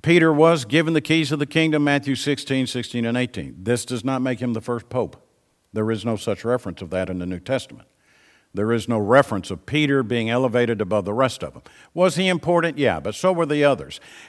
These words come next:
And that's another point that needs to be brought up, and I'm glad Perry brought it up. Luke doesn't tell us everything. There's a lot that went on here that Luke does not talk about. He couldn't tell us everything that went on,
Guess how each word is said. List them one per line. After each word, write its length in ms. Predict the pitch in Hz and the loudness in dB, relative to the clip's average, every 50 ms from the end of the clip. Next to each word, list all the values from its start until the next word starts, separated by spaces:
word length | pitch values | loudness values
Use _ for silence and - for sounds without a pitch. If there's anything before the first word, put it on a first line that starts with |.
| - - - | -10 0 2
And 200 | 143 143 143 160 | 4 6 6 6
that's 220 | 202 226 - - | 4 2 2 2
another 300 | 180 170 170 165 151 - | 2 2 4 4 2 2
point 340 | - - 147 147 131 113 - | 0 0 2 2 2 0 0
that 100 | 113 90 | -2 -4
needs 200 | 113 123 123 107 - | -2 -4 -4 -6 -6
to 60 | 110 | -6
be 140 | 110 113 98 | -4 -4 -2
brought 240 | - 113 107 107 | 0 0 0 0
up, 100 | 110 113 | 0 -2
and 100 | 101 101 | -2 -4
I'm 100 | 104 98 | -6 -6
glad 360 | 87 107 120 117 113 107 - - | -4 -2 0 0 0 0 -4 -6
Perry 260 | - 123 120 113 104 | -4 -2 0 0 0
brought 260 | 85 104 104 98 95 | -2 -2 -2 -2 -2
it 80 | 92 104 | -2 -2
up. 240 | 117 92 - - - _ _ _ _ _ _ _ _ _ _ _ _ _ _ _ _ _ _ _ _ - - - - - - - - - _ _ _ _ _ _ _ _ _ _ _ _ _ _ _ _ _ _ _ | -2 -2 -2 -4 -10 _ _ _ _ _ _ _ _ _ _ _ _ _ _ _ _ _ _ _ _ -20 -20 -20 -20 -20 -20 -20 -20 -20 _ _ _ _ _ _ _ _ _ _ _ _ _ _ _ _ _ _ _
Luke 380 | - - 139 147 190 226 160 - | -4 2 4 6 6 6 6 4
doesn't 180 | 190 180 160 | 2 2 2
tell 160 | 135 156 165 151 | 2 2 2 2
us 140 | 127 - | 2 0
everything. 400 | 147 156 196 247 - - - - - _ _ _ _ _ _ _ _ _ _ _ _ _ _ _ | 0 0 0 0 -2 -2 -6 -10 -12 _ _ _ _ _ _ _ _ _ _ _ _ _ _ _
There's 180 | - 135 156 139 | -2 0 2 2
a 60 | 151 | 2
lot 300 | 143 160 202 233 254 - | 4 4 4 4 2 2
that 120 | 196 170 156 | -2 -2 0
went 180 | 156 147 143 | 0 2 2
on 200 | 143 165 190 170 | 2 2 2 2
here 120 | 147 131 117 | 0 0 0
that 140 | 107 113 | 0 0
Luke 220 | 127 156 180 - - | 0 -2 -2 -2 -4
does 160 | 131 110 107 | -6 -4 -2
not 180 | 127 120 - - | -2 -4 -2 -4
talk 220 | 196 233 220 - | -4 -4 -4 -6
about. 320 | 95 87 82 76 78 - _ _ _ - | -8 -8 -10 -12 -14 -20 _ _ _ -4
He 140 | 139 147 | -4 -4
couldn't 380 | 143 - 208 233 240 240 180 - | 0 2 2 2 2 2 -2 -2
tell 200 | - 135 113 101 | 0 0 0 0
us 100 | 98 - | 0 0
everything 480 | 127 135 185 254 247 - - 104 87 71 | 0 0 0 0 -2 -2 -4 -6 -6 -8
that 100 | 87 - | -10 -10
went 200 | 101 98 85 71 | -8 -8 -8 -10
on, 180 | 67 - _ | -12 -18 _